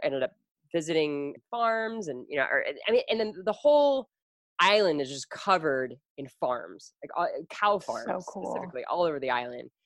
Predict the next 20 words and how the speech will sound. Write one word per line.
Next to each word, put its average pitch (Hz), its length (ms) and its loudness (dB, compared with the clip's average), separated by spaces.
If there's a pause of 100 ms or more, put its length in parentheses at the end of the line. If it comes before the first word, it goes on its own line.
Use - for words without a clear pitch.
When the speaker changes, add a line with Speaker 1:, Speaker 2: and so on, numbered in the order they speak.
(220)
Speaker 1:
So - 260 0
I, 170 140 6
you 160 220 -2
know, 151 60 0
I 143 60 0
tried 160 260 0
amazing 147 400 -4
cheeses 220 800 0
and 131 120 -4 (120)
ice 214 220 0
cream 220 320 0
and 135 100 -4 (140)
pastries. 208 600 -2
You 175 60 0
know, 139 60 -2
the 143 180 -4
dairy 180 320 4
there 143 160 4
is 131 100 -2
amazing, 151 840 2